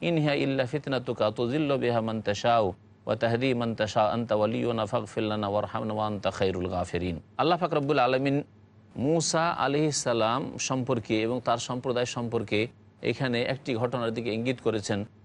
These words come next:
সেটা হচ্ছে, মূসা আলাইহিস সালামের কাছে তার জাতিরা বলল যে, "এহে মূসা, লান নু'মিনা লাকা হাত্তা নারাল্লাহ জাহরা, যতক্ষণ পর্যন্ত আল্লাহকে আমরা দেখতে না পাবো, তোমার কথা বিশ্বাস করব না, আল্লাহকে দেখিয়ে দাও।" তখন মূসা আলাইহিস সালাম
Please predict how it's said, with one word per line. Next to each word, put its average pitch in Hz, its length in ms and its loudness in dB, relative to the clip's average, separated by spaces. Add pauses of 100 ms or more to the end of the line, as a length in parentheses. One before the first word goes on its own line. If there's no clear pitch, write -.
(120)
সেটা 147 220 -2
হচ্ছে, 143 160 -4
মূসা 160 360 0
আলাইহিস 156 200 0
সালামের 135 360 -2
কাছে 104 400 -2 (580)
তার 113 200 0
জাতিরা 123 400 2
বলল 110 420 0
যে, 98 320 0 (320)
"এহে 123 180 0
মূসা, 117 420 0
লান 160 280 -2
নু'মিনা 131 400 -2
লাকা 110 260 -2
হাত্তা 160 300 -4
নারাল্লাহ 113 520 0
জাহরা, 90 400 -4 (320)
যতক্ষণ 170 400 -2
পর্যন্ত 170 340 0
আল্লাহকে 147 340 2
আমরা 139 220 0
দেখতে 151 320 0
না 123 140 0
পাবো, 98 340 0 (260)
তোমার 196 200 0
কথা 180 220 0
বিশ্বাস 170 380 2
করব 95 280 0
না, 87 200 -2 (300)
আল্লাহকে 156 360 2
দেখিয়ে 104 400 0
দাও।" 85 260 0
তখন 139 200 -4
মূসা 165 340 -2
আলাইহিস 160 240 2
সালাম 123 340 0